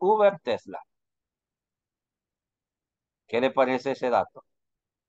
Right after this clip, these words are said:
Para mí fue interesante porque yo dije, "Wow,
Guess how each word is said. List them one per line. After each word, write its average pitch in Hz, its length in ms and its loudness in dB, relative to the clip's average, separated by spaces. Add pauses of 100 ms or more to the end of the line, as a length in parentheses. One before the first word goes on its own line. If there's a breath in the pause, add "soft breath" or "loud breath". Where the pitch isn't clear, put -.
(2750)
Para 117 240 0
mí 113 160 -8
fue 165 160 -4
interesante 127 680 -2
porque 104 300 -8
yo 110 100 -4
dije, 107 340 -4
"Wow, 95 300 4